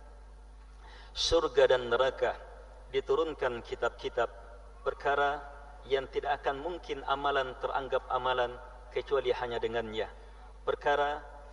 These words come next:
yang hanya dengannya lah penghambaan teranggap ibadah di sisi Allah Subhanahu wa taala. Perkara yang seluruh kebaikan ditentukan olehnya. Perkara yang merupakan awal nikmat dan sekaligus puncak dari seluruh nikmat.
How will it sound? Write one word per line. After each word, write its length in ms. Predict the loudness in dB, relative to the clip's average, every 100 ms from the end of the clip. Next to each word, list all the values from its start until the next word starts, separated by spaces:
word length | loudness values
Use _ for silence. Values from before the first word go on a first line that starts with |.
| -10
yang 240 | -2 0 0 -4
hanya 160 | 0
dengannya 480 | 2 2 2 0 2
lah 120 | 0 0
penghambaan 720 | -8 -4 -4 0 0 0 -2
teranggap 480 | -2 0 2 2 2
ibadah 480 | 0 2 4 2
di 80 | 2
sisi 240 | -4 -2 0
Allah 360 | 0 2 2 2
Subhanahu 560 | 0 0 0 0 0
wa 120 | 0
taala. 280 | 0 0 0 -6 -14 -16 -18 -2
Perkara 640 | -2 2 4 6 4 2 0
yang 160 | 0 0
seluruh 400 | 0 6 6 6
kebaikan 480 | 4 4 2 0 0
ditentukan 720 | -2 -2 -4 -2 2 2 6
olehnya. 480 | 6 6 4 0 0 -8 -16 -18 -14 -2
Perkara 720 | 0 4 6 8 6 4 0
yang 160 | 4 4
merupakan 560 | 4 2 2 0 0 -2 -6 -14 -16 -18 -16 -18 -18 -18 -18 -6 2
awal 320 | 6 6 4
nikmat 400 | -4 -6 -4 -4 -4 -18 -4
dan 160 | -2 0
sekaligus 720 | -4 -4 -4 -4 -4 -6 -6
puncak 480 | -6 -8 -2 -4 0
dari 240 | 0 0
seluruh 400 | -2 0 0 0
nikmat. 320 | -4 -4 -4